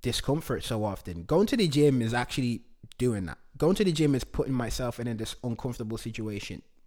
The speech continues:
I do not like the gym. Like, I don't love it like that, like that. <laughs> I do, like, I guess I do, but,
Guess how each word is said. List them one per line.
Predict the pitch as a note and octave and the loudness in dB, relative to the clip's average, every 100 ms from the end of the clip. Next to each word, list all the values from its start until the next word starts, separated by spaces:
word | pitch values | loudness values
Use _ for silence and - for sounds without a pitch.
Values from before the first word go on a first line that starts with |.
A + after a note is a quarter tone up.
| - | -6
I | C#3+ | 2
do | D#3+ | 4
not | F#3+ G3 | 4 4
like | C3 C#3+ C#3+ - - - - - - - - | 2 2 0 -4 -20 -20 -20 -18 -18 -20 -6
the | A#2 | -4
gym. | G#2+ A2+ A2+ G2+ F#2 - | -2 0 0 -2 -4 -6
Like, | A2+ | -4
I | A#2+ | 0
don't | D#3 - A#2 | 2 2 2
love | C3 B2 | 2 2
it | G2 - - - - - - - - | -4 -8 -18 -20 -20 -20 -20 -20 -6
like | A2+ G#2+ | -4 -2
that, | A#2+ G#2 | 0 0
like | F2 F2+ | -2 -6
that. | G2 D#2+ - _ - - | -6 -8 -10 _ -2 -2
<laughs> | - C#3+ - C#3 | 0 -4 -2 -2
I | C3 | 0
do, | D#3+ | 2
like, | C3+ A2 G#2+ | 0 -2 -4
I | A2+ | -4
guess | D3 E3 | -2 -2
I | A2+ | -2
do, | A2 A#2 | -2 -2
but, | G2 G#2 | -2 -6